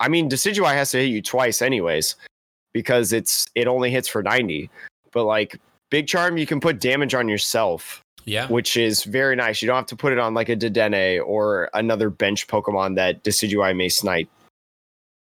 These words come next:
Speaker 2: Yeah, I guess I'm looking at this now and I'm like, okay, I'm trying to think of how its matchup spread works. And I guess A D P Z, you just Horror House before they have a chance to.
Speaker 1: Yeah, exactly.
Speaker 2: And then you blow the A D P up before they can G X. So that's, that's how you get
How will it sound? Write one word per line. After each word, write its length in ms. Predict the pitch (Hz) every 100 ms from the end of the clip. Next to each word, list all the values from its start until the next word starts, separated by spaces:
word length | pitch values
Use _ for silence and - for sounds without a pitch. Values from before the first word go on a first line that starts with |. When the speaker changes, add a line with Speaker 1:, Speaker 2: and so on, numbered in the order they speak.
| _ _ -
Speaker 2:
Yeah, 140 | 120
I 60 | 127
guess 180 | 143 165
I'm 140 | 139
looking 200 | 160 202
at 80 | 175
this 140 | 165
now 240 | 123 113 104
and 80 |
I'm 120 | 101 104
like, 360 | 101 101 - -
okay, 380 | 120 107 92 87
I'm 100 | 92
trying 160 | 135
to 60 | 135
think 120 | 135
of 80 | 107
how 240 | 110 107
its 160 | 104 -
matchup 460 | 104 98 98 101 -
spread 360 | - 101 87
works. 580 | 92 90 82 - - - - _ _ _ _
And 500 | 104 101 98 95 95
I 40 | 117
guess 200 | 151 135
A 120 | 139 143
D 120 | 143
P 180 | 135 123
Z, 160 | 113
you 180 | 113 104
just 180 | 101 -
Horror 280 | 113 101 90
House 380 | 87 80 -
before 340 | - 104 113 107
they 100 | 95
have 160 | 101 95
a 40 |
chance 480 | - 107 98 95 -
to. 640 | - 98 87 82 82 76 - _ _ _ _ _ _
Speaker 1:
Yeah, 240 | 123 120 110
exactly. 600 | 107 120 110 117 95 -
Speaker 2:
And 120 | 127 127
then 140 | 120
you 80 | 113
blow 340 | 101 110 110
the 120 | 107
A 140 | 113 104
D 100 | 101
P 280 | - 110 95
up 120 | -
before 380 | 95 - 101 92
they 140 | 90
can 340 | - 92 87
G 220 | 85 92 85
X. 240 | 73 -
So 160 | - 90
that's, 420 | 90 117 120 -
that's 240 | - 123
how 80 | -
you 80 | 113
get 280 | 107 107